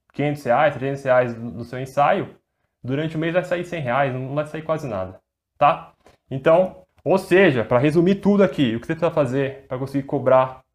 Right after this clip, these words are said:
um valor legal e conseguir mostrar isso e conseguir vender bastante pro, pros seus clientes, tá? É você mostrar valor, mostrar valor do seu trabalho, tá bem? Seja no,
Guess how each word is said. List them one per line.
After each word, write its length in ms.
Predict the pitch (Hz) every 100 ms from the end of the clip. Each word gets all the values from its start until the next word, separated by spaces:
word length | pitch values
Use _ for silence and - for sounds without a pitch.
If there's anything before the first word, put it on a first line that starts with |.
| -
um 100 | 120
valor 240 | 123 127
legal 640 | 127 110 117 123 131 - _ _ _
e 60 | -
conseguir 360 | 127 135 127 131
mostrar 480 | 131 127 127 117
isso 280 | 120 120 - -
e 160 | 135
conseguir 300 | 135 131 139
vender 340 | 131 127 120 123
bastante 600 | 117 113 - 120 120 -
pro, 120 | 127
pros 160 | - 123
seus 160 | 131
clientes, 560 | - 120 110 107 - _ _ _ _ _
tá? 300 | 117 135 156 _ _ _ _ _
É 100 | 127
você 460 | 143 147 160 160 - _
mostrar 520 | 160 160 139 127 127
valor, 460 | 120 131 117 104 - _ -
mostrar 300 | 110 123 120
valor 440 | 147 139 123 120 _ _ -
do 80 |
seu 160 | 135 135
trabalho, 500 | 139 135 98 82 80 _ _ _ _
tá 100 | 101
bem? 260 | 107 143 147
Seja 580 | - 123 120 113 110 -
no, 540 | 117 123 120 107 101